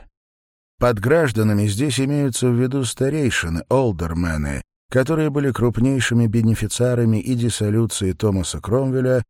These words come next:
и революции его потомка Оливера Кромвеля». Историк Чернова отмечает: «Олдермены Лондона четырнадцатого, шестнадцатого веков — это в первую очередь крупнейшие купцы, ростовщики,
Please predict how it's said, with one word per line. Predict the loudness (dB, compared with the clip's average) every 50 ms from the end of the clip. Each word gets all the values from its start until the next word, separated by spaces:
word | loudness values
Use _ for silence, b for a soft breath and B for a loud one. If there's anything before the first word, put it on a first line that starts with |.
| _ _ _ -2
и | 0 2 2
революции | 2 2 2 2 2 2 0 0 -2 -4 -2 -2
его | 0 0 0 0
потомка | 0 0 0 2 2 0 0 0 0 0 2
Оливера | 4 4 4 2 2 0 -2 -4 -4
Кромвеля». | -4 -4 -6 -6 -6 -6 -6 -8 -8 -8 -10 -10 -14 _ _ _ _ _ _ _ _ _ _ -4
Историк | -2 -2 -2 0 0 0 2 2 0 -2
Чернова | -2 -2 0 0 2 0 0 0 0 0 -2
отмечает: | -2 -2 -2 0 0 0 0 -2 -2 -2 -2 -4 -8 -12 _ _ _ _
«Олдермены | 0 2 2 4 4 2 0 0 0 0 2 2 2 2 2 2 0
Лондона | 0 0 2 2 2 0 0 0 0 0 0 -2 -4 -6 -12 _ _ -10
четырнадцатого, | -4 -4 -4 -2 0 -2 0 0 -2 -4 -4 -6 -6 -6 -6 -4
шестнадцатого | -4 -4 -6 -6 -6 -4 -2 -2 -2 -4 -6 -10 -10 -8 -8 -6 -6
веков — | -6 -6 -4 -2 0 0 0 0 -2 -8 -14 _ _ _ _ _
это | 0 0 2 2 0 0
в | 0 0
первую | 0 0 0 0 -2 -2 -2
очередь | -2 -2 -2 0 0 0 0 -2
крупнейшие | -2 0 -2 0 0 0 0 0 0 0 -2 -4 -2 0 0 -2 -2
купцы, | -2 -6 -6 -6 -6 -8 -6 -4 -2 -2 -4 -4 -6 _ _ _
ростовщики, | 0 0 0 0 0 -2 -2 -2 -2 -2 -6 -8 -10 -12 -8 -6 -4 -4 -4 -4